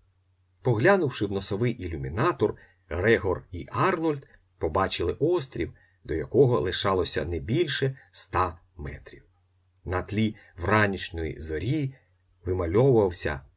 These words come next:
пошарпаний, але такий рідний силует їхнього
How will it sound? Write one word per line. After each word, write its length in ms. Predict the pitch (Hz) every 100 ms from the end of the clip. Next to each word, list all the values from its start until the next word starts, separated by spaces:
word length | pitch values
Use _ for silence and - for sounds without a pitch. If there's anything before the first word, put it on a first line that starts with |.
| _ _ _ _
пошарпаний, 880 | 95 - 101 107 107 87 76 62 - _
але 220 | 92 90
такий 460 | 80 - - 185 160 _ _
рідний 680 | - 110 135 120 101 92 131
силует 680 | - - 76 73 113 127 - - _
їхнього 720 | 82 85 104 - 101 95 90